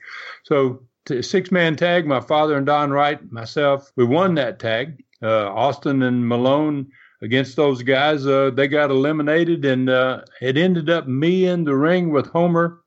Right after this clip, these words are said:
by myself at the end of it. And, uh, when I really got after Homer, Homer hit the floor and he went home. <laughs> And they counted him out, and it was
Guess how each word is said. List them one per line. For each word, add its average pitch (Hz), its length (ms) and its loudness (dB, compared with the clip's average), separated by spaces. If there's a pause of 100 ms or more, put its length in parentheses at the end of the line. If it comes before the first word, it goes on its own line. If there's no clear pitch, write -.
(160)
by 120 160 0
myself 113 680 -2 (460)
at 98 160 -8
the 143 180 2
end 156 200 2
of 123 160 2
it. 127 100 -6 (480)
And, 104 220 -2
uh, 98 220 0
when 107 200 -2
I 139 80 2
really 165 240 2
got 160 240 0
after 160 380 0
Homer, 135 560 0
Homer 143 680 0
hit 117 300 -2
the 143 80 -4
floor 90 460 -4
and 95 120 -6
he 120 140 0
went 120 240 2
home. 90 400 -2
<laughs> - 40 -20 (180)
And 156 220 0
they 139 240 0
counted 147 420 0
him 135 200 -2
out, 110 320 0
and 98 100 -12
it 104 60 -8
was 104 180 -12